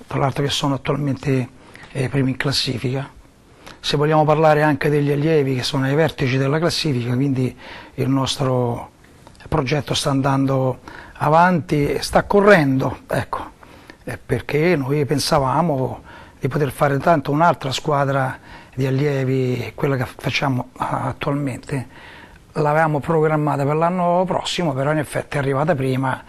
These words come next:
e devo dire che sinceramente siamo contenti, siamo contenti degli allenatori, di Gabriele Colonna per quanto riguarda l'Under ventuno, della scommessa che è già vinta con, eh,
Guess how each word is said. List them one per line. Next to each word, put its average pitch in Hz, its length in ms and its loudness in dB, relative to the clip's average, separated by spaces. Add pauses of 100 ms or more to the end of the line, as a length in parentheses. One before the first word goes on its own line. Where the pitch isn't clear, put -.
(320)
e 151 120 0
devo 143 220 0
dire 160 200 0
che 127 120 -2
sinceramente 127 920 -2 (320)
siamo 123 760 0 (100)
contenti, 143 540 2
siamo 131 120 0
contenti 135 460 0
degli 131 180 0
allenatori, 135 480 0
di 117 60 -2
Gabriele 127 420 0
Colonna 139 580 0 (600)
per 131 160 -4
quanto 139 340 -4
riguarda 127 880 0 (540)
l'Under 127 380 0
ventuno, 139 680 -2 (480)
della 151 360 4
scommessa 175 800 2
che 135 100 0
è 139 40 2
già 143 220 2
vinta 139 640 0
con, 139 360 0
eh, 131 360 -2